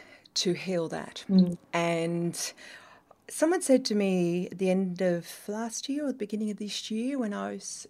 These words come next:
Speaker 1: um, was going through a bit of a, let's say, a sabbatical last year, figuring out, is this it? Exactly what you said, is this it? Is this all? And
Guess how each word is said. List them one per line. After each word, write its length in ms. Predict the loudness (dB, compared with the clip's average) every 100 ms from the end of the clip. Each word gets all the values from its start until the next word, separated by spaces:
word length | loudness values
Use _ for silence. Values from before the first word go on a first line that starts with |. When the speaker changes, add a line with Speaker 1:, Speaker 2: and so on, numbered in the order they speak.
| -10
Speaker 1:
um, 320 | -8 -6 -8 -12
was 140 | -14
going 340 | -2 0 2 0
through 260 | 0 0
a 40 | 2
bit 140 | 2
of 120 | 0
a, 280 | 0 -2 -2 -6 -18 -20 -20 -20 -20 -20 -20 _ _ _ _ _ _ _ _
let's 160 | -2 2
say, 120 | 2
a 40 | 4
sabbatical 600 | 2 4 2 2 2 2
last 340 | 2 0 -2
year, 240 | -2 -2 -4 -12
figuring 440 | -4 -2 0 0
out, 280 | 0 -2 -4 -12 _ _ _ _ _ -6
is 120 | -4
this 200 | -4 0
it? 180 | 0 -2 _ -20 _ _ -12 -2
Exactly 440 | -2 2 2 4
what 80 | 4
you 60 | 2
said, 220 | 0 0
is 120 | 0
this 160 | -4 -4
it? 200 | -6 -4
Is 140 | -4
this 200 | -4 -8 -4
all? 300 | -2 -2 -6 -14 -18 -16 -18 -20 _
And 640 | 4 6 6 6 4 2